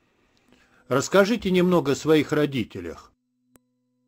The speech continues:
Моего отца привезли на эту землю в тысяча девятьсот шестом году из Херсонской области – подобно тем поселенцам, которых потом отправляли на Целину, а маму привезли из Ростовской области.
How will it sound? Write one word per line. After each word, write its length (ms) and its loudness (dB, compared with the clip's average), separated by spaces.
Моего 420 6
отца 320 2
привезли 500 2
на 180 2
эту 180 2
землю 480 -2
в 60 -20
тысяча 420 -2
девятьсот 420 -2
шестом 440 -2
году 380 2
из 160 -6
Херсонской 640 -2
области – 720 -2
подобно 440 2
тем 240 0
поселенцам, 840 -4
которых 540 0
потом 400 -2
отправляли 580 0
на 140 -2
Целину, 580 -2
а 300 2
маму 320 2
привезли 500 -2
из 140 -2
Ростовской 640 -2
области. 680 -4